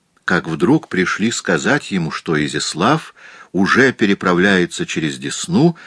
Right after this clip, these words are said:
и половцы жгут сёла. Святослав тотчас же выстроил полки, послал возвратить с дороги Владимира Андреевича и Рюрика, и те явились в тот же день вместе с галичанами.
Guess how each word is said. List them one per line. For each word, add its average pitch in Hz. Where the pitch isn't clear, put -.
и 185
половцы 131
жгут 104
сёла. 71
Святослав 113
тотчас 101
же 87
выстроил 90
полки, 90
послал 101
возвратить 90
с 80
дороги 85
Владимира 80
Андреевича 80
и 76
Рюрика, 117
и 90
те 113
явились 98
в -
тот 98
же 78
день 98
вместе 87
с 80
галичанами. 87